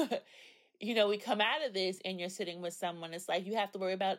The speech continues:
everything else. Are you even going to be able to get past,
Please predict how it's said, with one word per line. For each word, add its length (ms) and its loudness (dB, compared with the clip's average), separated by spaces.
everything 560 0
else. 480 0
Are 140 4
you 180 -4
even 280 -4
going 380 -4
to 80 -4
be 180 -6
able 580 -2
to 160 -8
get 260 0
past, 600 0